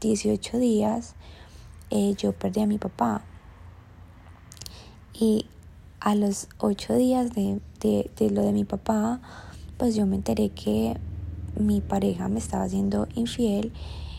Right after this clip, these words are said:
el papá de mi bebé. Entonces, para mí, entrar en una separación con un bebé recién nacido, haber perdido a mi padre, eh, y, y mi papá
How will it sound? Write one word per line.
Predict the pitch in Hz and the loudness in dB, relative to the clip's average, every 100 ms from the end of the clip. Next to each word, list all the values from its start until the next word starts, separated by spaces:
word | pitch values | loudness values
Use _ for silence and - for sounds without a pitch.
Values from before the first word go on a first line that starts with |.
| - - | -10 -2
el | 208 | 0
papá | - - 190 | 0 -2 0
de | 190 | 2
mi | 190 214 208 208 - | 4 4 2 0 2
bebé. | 208 202 196 196 | 4 6 4 4
Entonces, | 208 220 202 202 202 | 2 2 0 0 -2
para | - 220 214 | 2 4 4
mí, | 196 190 190 185 - - - - - | 2 2 0 -2 -8 -14 -16 -8 0
entrar | 220 208 214 214 214 | 2 2 4 4 4
en | 214 | 4
una | 214 214 208 | 4 4 2
separación | 208 - 202 202 - 202 202 196 190 202 | 0 0 2 2 2 2 4 4 0 -2
con | 220 226 | 0 2
un | 220 220 | 4 4
bebé | 226 220 214 | 6 6 4
recién | 208 214 214 214 | 2 0 0 0
nacido, | 214 208 226 233 226 220 214 214 - - - - - | -2 0 2 4 4 4 2 0 -6 -16 -16 -16 -4
haber | - 208 202 - | 2 4 2 0
perdido | 202 202 226 220 | -2 4 4 4
a | |
mi | 208 | 2
padre, | 208 - 208 202 196 196 196 202 202 - - - - - - | 0 0 2 4 2 2 2 0 0 -6 -14 -16 -16 -16 -4
eh, | 214 208 202 208 208 208 202 - - - - - - - - | 0 2 4 2 2 2 0 -8 -20 -20 -20 -20 -20 -10 0
y, | 214 202 196 - | 4 4 0 0
y | 220 | 2
mi | 214 | 2
papá | 208 202 - 196 190 196 | 0 -2 0 0 0 -4